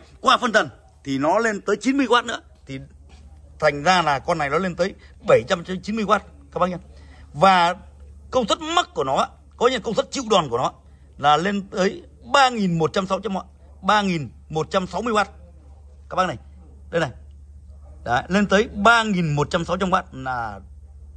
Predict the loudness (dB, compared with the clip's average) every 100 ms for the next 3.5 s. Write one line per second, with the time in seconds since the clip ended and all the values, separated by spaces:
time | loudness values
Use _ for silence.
0 | -20 -20 -20 -20 -20 -8 -4 2 0 0
1 | -20 -20 -20 -20 -4 0 0 -2 -8 -6
2 | -6 -8 -10 -10 -16 -18 -18 -12 -10 -8
3 | -10 -10 -8 -6